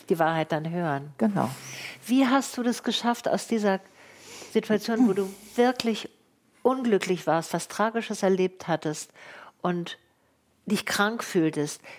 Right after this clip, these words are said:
Speaker 1: wie hast du das geschafft, von da aus zu sagen,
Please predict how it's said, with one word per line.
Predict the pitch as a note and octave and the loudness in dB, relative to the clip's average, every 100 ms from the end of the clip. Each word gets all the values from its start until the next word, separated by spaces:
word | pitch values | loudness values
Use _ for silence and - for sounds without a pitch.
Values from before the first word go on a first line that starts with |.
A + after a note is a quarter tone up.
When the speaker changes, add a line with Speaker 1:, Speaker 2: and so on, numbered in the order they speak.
| _ | _
Speaker 1:
wie | F#3+ B3 | 2 4
hast | B3 C4 - | 4 2 0
du | B3 | -2
das | A3 G#3+ - - _ _ _ _ | 0 0 -2 -10 _ _ _ _
geschafft, | G#3 F#3+ - A3+ A#3+ - - | -2 -2 0 0 0 -6 -14
von | - F#3+ | -4 -2
da | F#3 G#3 A3 | 2 2 2
aus | F#3+ G#3 G3+ - - - - - _ _ _ _ _ | 2 0 -2 -12 -18 -20 -20 -20 _ _ _ _ _
zu | - A3 | -4 0
sagen, | G3 F#3+ F3+ F3+ F3+ F3 | 4 4 2 -2 -4 -6